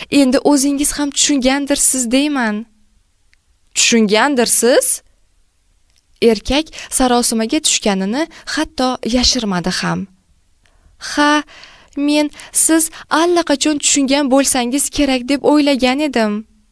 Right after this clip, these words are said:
"Hech narsani tushunganim yo'q", erkak qichqirib yubordi. Qanday tushunaman? Birov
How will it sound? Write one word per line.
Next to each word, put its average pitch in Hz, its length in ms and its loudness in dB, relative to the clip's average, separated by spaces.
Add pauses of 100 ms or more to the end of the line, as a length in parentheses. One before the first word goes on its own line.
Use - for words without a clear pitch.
(1120)
"Hech 294 360 -2
narsani 233 460 0
tushunganim 220 580 2
yo'q", 196 320 2 (920)
erkak 196 460 0
qichqirib 196 420 -4
yubordi. 175 480 -2 (1900)
Qanday 208 380 2
tushunaman? 311 560 2 (460)
Birov 262 340 2